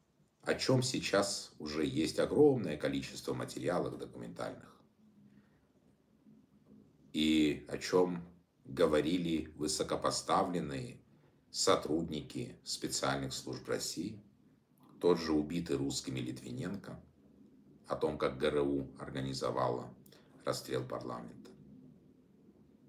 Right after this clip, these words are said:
К сожалению, без пособничества определённой части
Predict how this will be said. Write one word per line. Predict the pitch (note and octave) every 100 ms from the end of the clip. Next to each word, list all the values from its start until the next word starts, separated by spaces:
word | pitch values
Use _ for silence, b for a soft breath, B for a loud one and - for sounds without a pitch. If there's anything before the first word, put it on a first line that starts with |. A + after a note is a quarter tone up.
| - - - - - B B B B B
К | -
сожалению, | - F#2 F2+ F2+ G2 G#2 F2 D#2+ F2 - - _
без | B2+ B2+ F#2+ -
пособничества | F#2+ - - G#2 F2+ - - - - A#1+ - - - B B B B - - -
определённой | D2+ D2+ E2+ E2+ F2+ G2+ F#2 E2+
части | - E2+ D2+ - - -